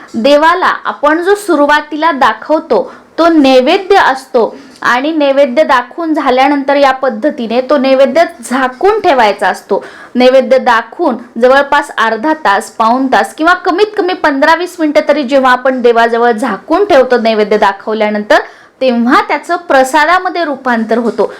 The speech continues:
तेव्हा तो प्रसाद होतो. त्यामुळे आपण प्रसाद आण, प्रसाद देवाला दाखवायचा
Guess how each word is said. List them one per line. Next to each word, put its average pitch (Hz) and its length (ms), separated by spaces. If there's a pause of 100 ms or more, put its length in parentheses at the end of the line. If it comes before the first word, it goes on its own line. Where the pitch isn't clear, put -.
(240)
तेव्हा 285 400
तो 453 200
प्रसाद 370 500
होतो. 233 380 (300)
त्यामुळे 320 420 (320)
आपण 302 280
प्रसाद 294 420
आण, 311 160
प्रसाद 285 400
देवाला 302 300
दाखवायचा 294 480